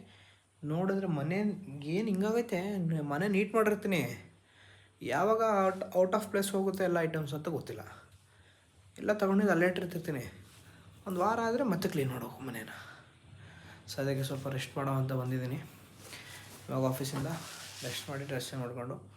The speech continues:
ಟೀ ಕುಡಿಯೋಕ್ಕೆ ಹೋಗ್ಬೇಕು. So ಅದಕ್ಕೆ ಸ್ವಲ್ಪ ರೆಸ್ಟ್ ಮಾಡಿ ಆಮೇಲೆ ಸಿಗ್ತೀನಿ. So ಗೈಸ್, ಸ್ವಲ್ಪ ಹೊತ್ತು ಮಲಗಿದ್ದೆ, ಮಲಗಿದ್ದು ಎದ್ದು ಹೊರಗಡೆ ಹೋಗಿ ಟೀ ಕುಡ್ಕೊಂಡು ಬಂದೆ already. ಹಾ, ಸ್ವಲ್ಪ ಯಾಕೋ ಪರಿಸ್ಥಿತಿ ಹದಗೆಡ್ತಾ ಇದೆ, ಕಾಲು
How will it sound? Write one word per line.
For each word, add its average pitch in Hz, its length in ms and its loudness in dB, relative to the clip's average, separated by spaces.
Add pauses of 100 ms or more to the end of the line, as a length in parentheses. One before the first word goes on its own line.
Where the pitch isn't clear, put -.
(520)
ಟೀ 143 60 0 (100)
ಕುಡಿಯೋಕ್ಕೆ 123 260 -2
ಹೋಗ್ಬೇಕು. 104 340 -8 (680)
So - 100 -20
ಅದಕ್ಕೆ 120 200 -8
ಸ್ವಲ್ಪ 135 280 -10
ರೆಸ್ಟ್ 110 240 -8
ಮಾಡಿ 113 240 -8
ಆಮೇಲೆ 117 260 -10
ಸಿಗ್ತೀನಿ. - 360 -14 (680)
So - 160 6
ಗೈಸ್, 196 280 10
ಸ್ವಲ್ಪ 160 300 4
ಹೊತ್ತು 170 220 4
ಮಲಗಿದ್ದೆ, 151 460 6 (320)
ಮಲಗಿದ್ದು 160 440 6
ಎದ್ದು 151 320 4
ಹೊರಗಡೆ 147 360 8
ಹೋಗಿ 147 260 2
ಟೀ 156 60 4 (100)
ಕುಡ್ಕೊಂಡು 147 360 4
ಬಂದೆ 143 300 6
already. 131 340 2 (1500)
ಹಾ, 208 160 6 (480)
ಸ್ವಲ್ಪ 160 320 2 (260)
ಯಾಕೋ 139 280 4 (680)
ಪರಿಸ್ಥಿತಿ 156 560 2
ಹದಗೆಡ್ತಾ 135 520 4
ಇದೆ, 127 100 4 (120)
ಕಾಲು 131 220 4